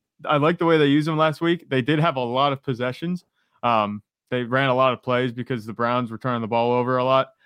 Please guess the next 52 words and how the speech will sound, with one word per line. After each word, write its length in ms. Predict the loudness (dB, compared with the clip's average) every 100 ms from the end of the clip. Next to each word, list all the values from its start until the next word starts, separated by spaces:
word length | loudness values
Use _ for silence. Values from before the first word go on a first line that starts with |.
| _
and, 180 | -4 0
uh, 140 | 0 0
it 60 | -4
was 100 | -8
just 140 | -8
a 60 | -2
rough 200 | -2 -2
game 240 | -4 -4
for 60 | -2
them. 160 | -2
But, 140 | -2 -4
you 80 |
know, 240 | -2 -2 -4 _ _ _ _ _ 0
the 100 | 2
offense, 540 | 4 2 0 -2 0 0
I 160 | 2
had 180 | 2 0
written 240 | 0 2
them 180 | 2 2
off 380 | 4 2 2 -6 _ _
with 140 | -4 0
Mac 240 | 0 0
Jones 320 | -2 -2 0
out 260 | 0 0 -2 -10 _ _ -4
as 240 | -2 -2
being, 280 | -4 -4 -6
you 140 | -6
know, 180 | -4 -4
completely 680 | -6 -12 -4 -4 -2 -6 -8 _ -8
a 60 | -8
fa-, 340 | -2 -4 -2 -8
pretty 160 | 0 2
much 140 | 0
a 40 | -2
fantasy 280 | -2 -2 -2
wasteland 480 | 0 -2 -2 -2
outside 280 | -2 0 -2
Ramondre 380 | 0 -2 -2 -6
Stevenson. 500 | -4 -4 -2 -4 -6 -8 _ _
But, 140 | 0 2
um, 220 | 2 0
it 80 | 0
looks 220 | 0 2
like 200 | 0 0 _ -8
Bailey 240 | -2 0 2
Zappe's 400 | 2 0 -2 -6
quarterbacking 640 | -2 -2 0 0 -2 -6
it 60 | -6
to 80 |
the 80 | -8
point 260 | -2 -2 0
where, 280 | 0 0